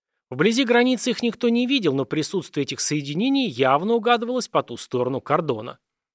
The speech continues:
Для культурного европейского жителя той поры не было ничего страшнее, чем кровожадные орды казаков, совершенно не боявшихся смерти, ради которой те только и жили.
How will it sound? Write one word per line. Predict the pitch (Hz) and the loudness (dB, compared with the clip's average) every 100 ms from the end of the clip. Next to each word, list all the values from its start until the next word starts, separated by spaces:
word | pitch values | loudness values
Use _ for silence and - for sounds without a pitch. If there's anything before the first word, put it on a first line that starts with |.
| _ _ _ _ _ _ _ _ _ _ _ _ _ _ _ | _ _ _ _ _ _ _ _ _ _ _ _ _ _ _
Для | 131 175 | -2 -2
культурного | 247 247 285 269 254 | 0 -2 0 2 2
европейского | 233 226 226 247 233 - 214 | 2 2 2 0 -4 0 0
жителя | 190 226 214 | 0 -2 -4
той | 208 220 202 | 0 2 2
поры | 208 220 247 | 2 0 2
не | 202 208 | 2 2
было | 175 | 0
ничего | 165 156 185 | -2 -4 -4
страшнее, | 165 - 165 - 220 233 165 | -4 -2 -2 -2 -2 -2 0
чем | 139 | -4
кровожадные | 120 127 139 131 175 160 160 156 | -4 -2 0 2 0 0 -2 -4
орды | 160 156 147 139 | 0 0 0 -4
казаков, | 143 131 131 - 214 - - - - | -2 -2 -2 0 0 -2 -16 -20 -12
совершенно | - 190 - 269 | -6 -2 -2 -2
не | 233 208 | -2 0
боявшихся | 202 214 190 185 - | 0 0 -2 -4 -6
смерти, | 190 - 233 185 - | -6 -4 -2 -2 -2
ради | 127 127 | -4 -4
которой | - 135 - 196 185 | -2 -2 0 0 -2
те | - 135 | -2 -4
только | 135 123 160 | -4 -4 -6
и | 208 | -4
жили. | 147 107 - | -6 -6 -12